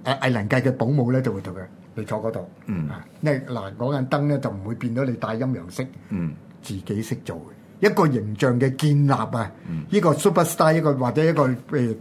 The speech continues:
Speaker 1: 天后啊、diva 啊、天王啊嗰啲嘢咧，佢就識得自己擺位。
Speaker 2: 嗯。
Speaker 1: 噉啊，呢個，呢個導演咧，噉佢都將佢嘅嗰啲位啊、位置嗰度咧，都講返呢樣嘢出嚟，就話同嗰班學生裏面嚟講咧，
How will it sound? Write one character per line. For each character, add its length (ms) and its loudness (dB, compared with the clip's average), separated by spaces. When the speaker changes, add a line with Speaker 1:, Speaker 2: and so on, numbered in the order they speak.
Speaker 1:
天 220 0
后 180 2
啊、 180 2
diva 300 0
啊、 400 0
天 280 2
王 260 -4
啊 100 0
嗰 80 0
啲 260 0
嘢 40 2
咧， 180 -2
佢 140 4
就 160 4
識 180 0
得 80 0
自 180 -6
己 180 0
擺 240 -2
位。 260 -2
Speaker 2:
嗯。 220 -4
Speaker 1:
噉 140 4
啊， 80 6
呢 160 4
個， 320 4
呢 120 0
個 200 6
導 220 2
演 120 4
咧， 120 6
噉 180 2
佢 120 4
都 280 4
將 380 4
佢 260 -4
嘅 180 4
嗰 120 2
啲 160 4
位 280 2
啊、 200 4
位 180 0
置 180 -2
嗰 100 2
度 140 2
咧， 120 4
都 100 6
講 360 2
返 260 4
呢 180 2
樣 100 4
嘢 120 -4
出 100 2
嚟， 80 -2
就 100 2
話 180 0
同 200 0
嗰 140 4
班 200 6
學 140 2
生 260 4
裏 80 4
面 140 0
嚟 100 -4
講 200 2
咧， 180 0